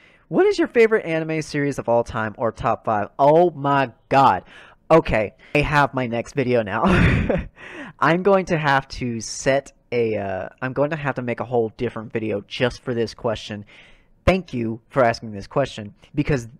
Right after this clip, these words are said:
that will probably be, like, a thirty, forty minute video. I will have to go very in depth into why my favorite anime are my favorite anime. I might make it, like, a top ten video, but that,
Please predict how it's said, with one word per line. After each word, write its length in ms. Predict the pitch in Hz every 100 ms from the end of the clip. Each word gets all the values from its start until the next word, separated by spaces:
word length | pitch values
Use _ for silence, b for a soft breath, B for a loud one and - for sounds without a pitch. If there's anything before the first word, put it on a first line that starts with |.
| _ _
that 260 | 135 139 151
will 120 | 135
probably 280 | 139 127 120
be, 100 | 120
like, 280 | 120 113 113
a 140 | 107 - _
thirty, 540 | _ _ - 143 127 123
forty 400 | - 143 139 117
minute 300 | 117 110 113
video. 500 | 120 113 110 104 - _
I 80 | 147
will 340 | 143 147 180
have 260 | 165 160 147
to 80 | -
go 320 | 131 131 123
very 500 | 110 110 123 131 131
in 320 | 127 - 123 117
depth 460 | 123 113 92 - -
into 240 | - 123 123
why 360 | 107 113 113
my 180 | 113 113
favorite 400 | 113 120 110 98 -
anime 520 | 110 104 104 101 101 b b b _
are 120 | 120
my 140 | 117
favorite 380 | 110 127 107 98
anime. 320 | 104 101 92 -
I 100 | -
might 220 | 349 277 170
make 180 | 151
it, 100 | 151
like, 140 | 139 127
a 40 |
top 280 | 117 - 104
ten 260 | 135 127 107
video, 320 | - 67 57 - B -
but 220 | 147 127 _ - 135
that, 420 | 165 226 320 -